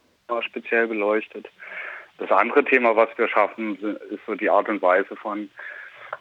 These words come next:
antifaschistischer Organisierung oder von anarchistischer Organisierung, Organizing auf dem Land. Wie kann das aussehen?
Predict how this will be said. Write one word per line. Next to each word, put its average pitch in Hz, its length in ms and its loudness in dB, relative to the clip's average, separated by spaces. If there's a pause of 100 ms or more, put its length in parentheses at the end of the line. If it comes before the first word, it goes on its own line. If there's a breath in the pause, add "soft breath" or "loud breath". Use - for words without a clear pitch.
(100)
antifaschistischer 113 880 0
Organisierung 113 1120 2
oder 104 500 4 (120)
von 101 480 0
anarchistischer 104 1120 2
Organisierung, 113 800 2
Organizing 107 720 4
auf 104 160 0
dem 92 160 -8
Land. 92 340 2
Wie 117 80 -2
kann 107 220 -2
das 92 160 -6
aussehen? 120 720 4